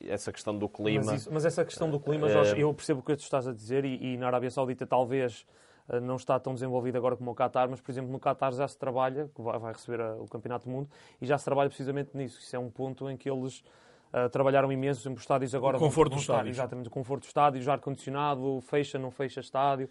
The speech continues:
Speaker 3: Mas eu
Speaker 2: Portanto,
Speaker 3: acho que nunca é
Speaker 2: há ali
Speaker 3: me-,
Speaker 2: uma
Speaker 3: nu-, nunca é a mesma coisa.
Speaker 2: Nunca é a mesma coisa, mas há, estão a tentar ao menos combater isso, não é? Na Arábia Saudita ainda não está tão desenvolvida, até porque não vão receber uma grande competição como é o Mundial, mas já estão a trabalhar nisso. Mas é um ponto in-,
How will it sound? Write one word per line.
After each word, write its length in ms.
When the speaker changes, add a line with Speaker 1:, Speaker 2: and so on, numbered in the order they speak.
Speaker 3:
Mas 100
eu 60
Speaker 2:
Portanto, 20
Speaker 3:
acho 100
que 60
nunca 140
é 20
Speaker 2:
há 40
ali 100
Speaker 3:
me-, 100
Speaker 2:
uma 80
Speaker 3:
nu-, 100
nunca 140
é 40
a 40
mesma 240
coisa. 220
Speaker 2:
Nunca 280
é 20
a 40
mesma 280
coisa, 220
mas 160
há, 240
estão 300
a 40
tentar 260
ao 60
menos 180
combater 380
isso, 200
não 80
é? 60
Na 160
Arábia 240
Saudita 480
ainda 240
não 100
está 220
tão 160
desenvolvida, 560
até 140
porque 160
não 100
vão 120
receber 240
uma 140
grande 200
competição 420
como 180
é 40
o 60
Mundial, 440
mas 160
já 100
estão 160
a 40
trabalhar 300
nisso. 180
Mas 180
é 40
um 120
ponto 400
in-, 80